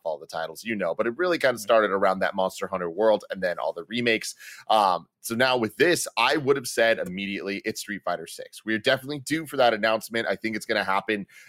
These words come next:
Speaker 1: uh, inevitably sometime this year, and I think the sooner the better. The sooner makes more sense, especially with, uh, it being s-,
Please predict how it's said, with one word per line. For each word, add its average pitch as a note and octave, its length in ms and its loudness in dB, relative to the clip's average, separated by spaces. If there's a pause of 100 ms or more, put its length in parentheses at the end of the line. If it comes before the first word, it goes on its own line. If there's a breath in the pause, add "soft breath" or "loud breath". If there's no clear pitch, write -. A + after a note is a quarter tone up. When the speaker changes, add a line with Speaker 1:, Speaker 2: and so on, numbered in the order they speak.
Speaker 1:
uh, G#2+ 240 4
inevitably A2 680 0
sometime A#2+ 720 0
this F2+ 200 -12
year, G#2 400 -2 (240 soft breath)
and A#2 220 4
I F#2+ 40 0
think A2 260 -2 (160)
the G#2+ 140 0
sooner A2+ 680 0
the G#2 80 -2
better. G2 400 2
The G2+ 60 -8
sooner A2 240 -2
makes A2 240 -2
more G#2+ 160 2
sense, G#2 420 0
especially G#2 480 -2
with, G2+ 200 -4
uh, F#2 260 4
it G2+ 160 -2
being G2 320 -8
s-, - 200 -14